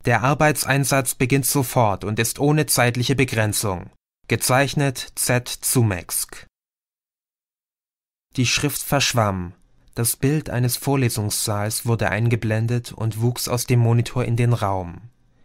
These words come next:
Es war die drei D Darstellung eines Chemiesaals im Puppenstubenformat.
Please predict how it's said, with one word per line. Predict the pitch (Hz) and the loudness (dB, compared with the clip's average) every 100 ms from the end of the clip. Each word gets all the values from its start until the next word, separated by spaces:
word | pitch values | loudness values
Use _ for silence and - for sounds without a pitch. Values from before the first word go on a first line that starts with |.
| _ _ - | _ _ -8
Es | 113 - | -4 0
war | 123 | 2
die | 127 | 2
drei | 123 117 139 | 2 2 2
D | 139 131 | 2 2
Darstellung | 123 123 - 123 117 123 | 4 2 2 2 4 2
eines | 113 120 - | 2 0 -2
Chemiesaals | - 127 131 127 123 120 123 131 | 2 4 4 2 0 0 0 0
im | 123 | 0
Puppenstubenformat. | - 117 101 - 104 98 - 104 98 92 87 - - - | 0 -2 -2 -2 -4 -4 -6 -4 -2 -2 -4 -8 -14 -18